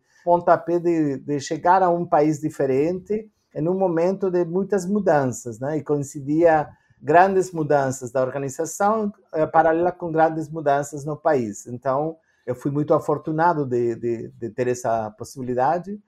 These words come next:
e acho que, obviamente, aprendi muito justamente com essas questões de mudanças. Falando de mudanças, acho que, eh, na, na área de recursos humanos ou de, de talent management em, em geral,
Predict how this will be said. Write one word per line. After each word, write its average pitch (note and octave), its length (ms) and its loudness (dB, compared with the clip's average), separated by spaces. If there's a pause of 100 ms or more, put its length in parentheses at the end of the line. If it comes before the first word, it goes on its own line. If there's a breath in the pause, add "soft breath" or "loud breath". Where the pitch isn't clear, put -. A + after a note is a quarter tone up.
(240)
e C3+ 180 2
acho C3 260 6
que, D3 800 0
obviamente, C#3 960 0
aprendi C3+ 480 -2
muito C3 880 -4 (380)
justamente C3 640 -6
com C3 140 -8
essas C3+ 240 -8
questões C#3 440 -8
de C3+ 80 -6
mudanças. C#3 720 -4 (260 soft breath)
Falando E3+ 400 6
de D#3+ 100 0
mudanças, C#3 640 2
acho C#3+ 200 -2
que, C3+ 540 -2 (240)
eh, G2 140 -8 (240)
na, B2+ 400 0
na B2 140 -2
área C3+ 320 2
de B2+ 100 0
recursos B2 440 -6
humanos B2+ 640 -4
ou A#2 120 -4
de, A2 320 -6 (240)
de A#2 160 -4
talent C3 400 0
management C3 680 -2 (100)
em, A2+ 440 -10
em A2+ 40 -10
geral, A#2+ 540 -2